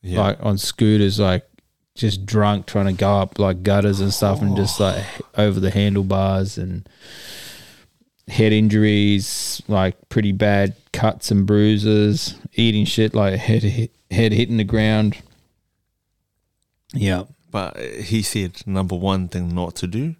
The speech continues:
Speaker 2: E-scooter.
Speaker 1: E-scooter, stay the fuck away from. He said, "Stay away from them unless you value your life and you're smart."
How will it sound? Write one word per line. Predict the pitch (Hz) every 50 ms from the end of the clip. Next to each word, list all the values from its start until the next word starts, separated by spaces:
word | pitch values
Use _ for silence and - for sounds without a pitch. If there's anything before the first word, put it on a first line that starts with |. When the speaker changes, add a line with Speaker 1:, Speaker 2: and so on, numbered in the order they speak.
| _ _ _ _ _ _
Speaker 2:
E-scooter. | - 98 92 - - - 104 98 95 92 - - _ _ _ _
Speaker 1:
E-scooter, | - 92 87 - - - 87 87 85
stay | - - - 90 87
the | 85 -
fuck | - - - - 90 - -
away | 90 92 95
from. | 95 - - - - - - - - _
He | - 143
said, | 131 - 143 131 113 - - - - - - - - - - - - _ _
"Stay | - - - 165 170
away | 170 165 165 160
from | - - 110
them | 101 90 87 90 - _ -
unless | 104 107 120 139 147 131 - -
you | 131 120 120 117 113 110 113 113 110 - _ _ _ _
value | 98 95 101 104 110 110 101 98
your | 98 95 92 92 95
life | 107 127 143 - -
and | 95 90 90
you're | 92 87
smart." | - - 92 85 82 -